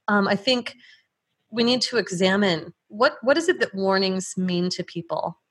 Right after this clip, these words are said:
What is it that they, that forecasters want them to mean? What is it that our partners assume they mean? And what is it that the population assumes they mean? If everyone assumes that immediacy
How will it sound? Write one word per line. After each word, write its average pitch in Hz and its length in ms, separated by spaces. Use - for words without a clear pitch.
What 208 200
is 262 140
it 262 140
that 196 140
they, 185 280
that 165 120
forecasters 233 680
want 202 240
them 175 140
to - 140
mean? 180 360
What 214 180
is 226 100
it 233 120
that 202 80
our 185 120
partners 214 400
assume 196 300
they 185 120
mean? 170 320
And 196 100
what 196 100
is 190 120
it 196 100
that 196 80
the 190 60
population 180 600
assumes 165 320
they 160 120
mean? 165 300
If 214 140
everyone 311 420
assumes 180 760
that 185 140
immediacy 185 1120